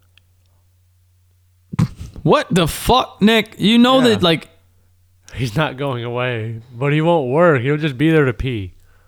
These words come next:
Speaker 1: Oh,
Speaker 2: That's
Speaker 1: Nick.
Speaker 2: boring.
Speaker 1: Nick, the train, dude. What?
Speaker 2: Question,
Speaker 1: Dude, you,
Speaker 2: question.
Speaker 1: hold on.
Speaker 2: Hey.
Speaker 1: No, no, we gotta go back to this. Do you think that you're fucking, like, how do you, how do you think your dick just stops working?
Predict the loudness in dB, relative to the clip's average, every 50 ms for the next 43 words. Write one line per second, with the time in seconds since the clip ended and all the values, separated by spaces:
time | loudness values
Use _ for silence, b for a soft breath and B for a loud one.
0 | _ _ _ _ _ _ _ _ _ _ _ _ _ _ _ _ _ _ _ _
1 | _ _ _ _ _ _ -16 -14 -12 -12 -10 -10 -10 -10 -8 -6 -6 -4 -2 0
2 | 2 4 4 6 4 4 4 2 0 -4 -8 -12 _ _ 2 4 4 4 4 0
3 | -2 -6 -8 -4 -2 -2 -2 -2 -2 -4 -2 0 2 2 2 4 2 2 2 2
4 | 2 2 4 4 4 2 2 2 0 2 2 2 0 -2 -2 -4 -4 -4 -4 -4
5 | -2 0 2 2 2 2 2 2 2 4 4 4 4 4 4 4 4 4 4 4
6 | 4 4 4 4 2 2 2 4 4 4 2 2 2 2 2 2 2 2 0 0
7 | 0 -2 0 2 4 4 6 6 4 2 4 6 6 8 6 6 4 2 0 0
8 | 0 -2 -2 -2 -2 -2 0 0 2 2 2 0 -2 -4 _ -4 -2 2 2 4
9 | 6 6 6 6 6 4 2 4 4 2 4 4 2 0 2 0 -2 0 2 2
10 | 0 0 0 0 0 0 0 -2 -4 -6 -8